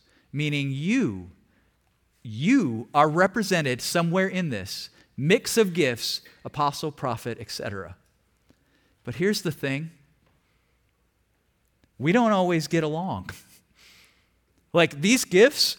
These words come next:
are different than each other,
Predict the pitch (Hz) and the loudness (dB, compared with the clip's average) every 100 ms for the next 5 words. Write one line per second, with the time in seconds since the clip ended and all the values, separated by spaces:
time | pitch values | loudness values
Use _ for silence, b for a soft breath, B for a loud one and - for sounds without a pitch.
0 | _ 156 156 143 123 - _ - 330 - | _ 4 4 4 -4 -16 _ 6 6 6
1 | 320 240 170 170 196 180 - 175 156 147 | 4 4 4 4 6 4 2 4 4 4
2 | 156 | 0